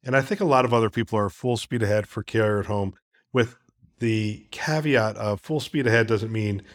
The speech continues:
everyone at home. It means identifying the best cases, identifying the right care, identifying the right technology,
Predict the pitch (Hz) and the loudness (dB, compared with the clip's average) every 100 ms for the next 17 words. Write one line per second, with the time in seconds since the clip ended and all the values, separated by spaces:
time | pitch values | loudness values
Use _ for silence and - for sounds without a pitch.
0 | - _ _ 139 135 127 110 98 95 95 | -20 _ _ 0 4 4 4 2 0 -2
1 | 92 _ - 104 101 101 92 87 85 107 | -6 _ -6 -6 -2 -2 -2 -4 -6 -6
2 | 113 110 107 - 117 101 117 117 113 120 | -4 -2 -4 -6 -10 -6 -2 -2 0 0
3 | 117 107 98 104 - - 143 143 139 139 | 0 -2 0 -2 -2 -2 2 2 0 -2
4 | 127 - _ _ - 113 113 110 - 110 | -4 -10 _ _ -8 0 2 2 0 -2
5 | 107 101 95 98 - - 123 120 120 - | -2 -4 -4 -6 -8 0 4 4 0 -6
6 | 107 - 113 110 120 110 104 101 95 107 | -8 -2 -2 0 -2 -2 -2 -4 -4 -8
7 | - 101 101 98 101 | -4 -4 -2 -4 -6